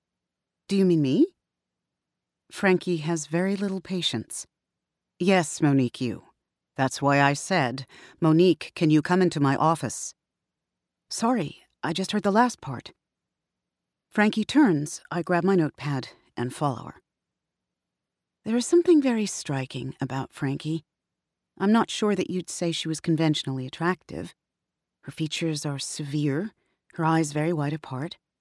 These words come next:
But she is nevertheless someone you can't help but look at and admire. With her thin, six-foot-tall frame, her short-cropped afro, and her affinity for bright colors and big jewelry,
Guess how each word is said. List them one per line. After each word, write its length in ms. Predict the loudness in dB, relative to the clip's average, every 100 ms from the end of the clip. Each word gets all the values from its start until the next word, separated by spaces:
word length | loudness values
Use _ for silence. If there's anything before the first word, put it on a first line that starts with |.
| _ _ _ _ _ _ -18
But 120 | -10
she 260 | -6 -2
is 160 | -2 0
nevertheless 840 | -2 0 -2 -2 -4 -4 -10 -12 -16
someone 400 | -12 -2 0 2
you 160 | 0 -2
can't 360 | -6 -4 -4 -4
help 420 | -14 -8 -8 -8 -12
but 160 | -8
look 200 | -6 -6
at 300 | -6 -8 -12 -16 -6
and 160 | -6
admire. 560 | -6 -4 -4 -2 -6 -12 _ _ _ _ _ _ _
With 140 | -10 -8
her 180 | -8
thin, 480 | -10 -2 0 2 0 -4 _
six-foot-tall 1040 | -12 -6 -6 -6 -10 -6 -6 -6 -2 -2 -2
frame, 540 | 0 2 4 2 0 -6 _ _ _
her 180 | -16 -14
short-cropped 880 | -8 -2 0 -2 -6 -4 -4 -4 -10 -4
afro, 480 | -2 -2 0 0 0
and 220 | 0 -2
her 180 | -4 -6
affinity 460 | -6 2 4 4
for 160 | -2 -6
bright 280 | -2 -4 -4
colors 420 | -2 0 0 -2
and 160 | -2 -2
big 160 | -4 -4
jewelry, 460 | 0 0 -2 -8